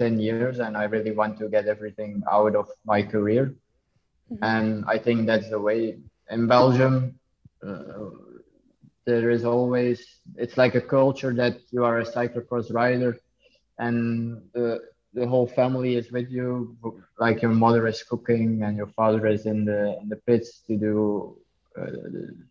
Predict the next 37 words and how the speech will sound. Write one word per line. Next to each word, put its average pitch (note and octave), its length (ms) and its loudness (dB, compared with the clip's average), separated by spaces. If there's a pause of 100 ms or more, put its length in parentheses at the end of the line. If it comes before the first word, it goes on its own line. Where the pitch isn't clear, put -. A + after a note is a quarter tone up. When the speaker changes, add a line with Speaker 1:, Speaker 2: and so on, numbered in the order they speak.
(540)
Speaker 1:
to A2+ 80 -4
do G#2+ 220 2
the G#2+ 80 2 (180)
material. A#2 640 4
But G2+ 220 -6 (280)
now A2 240 4
I A2 100 6
really A2+ 320 6
chose A2+ 500 0
from G#2+ 260 -2
two A2+ 100 0 (120)
years A2+ 160 2
ago A2+ 360 0
that A2 180 -2 (500)
my A2 160 2
family A2+ 460 0
is G#2+ 140 -2 (100)
not A2 280 0 (460)
inside A2+ 540 2
my G#2 340 2 (120)
camper A#2+ 260 2
van A#2+ 500 -2 (120)
and G#2+ 140 -6
is G#2 140 -8
not A2 180 -2 (240)
working A2 460 0
with G#2 160 0
me. A2+ 260 0
So, G#2 520 -2 (760)
because A2+ 320 2
I A2 100 4
really A2 380 2
want G#2+ 140 -4
to G#2+ 80 -20
separate A#2 460 -2
it, A2+ 180 2
because G#2 320 -2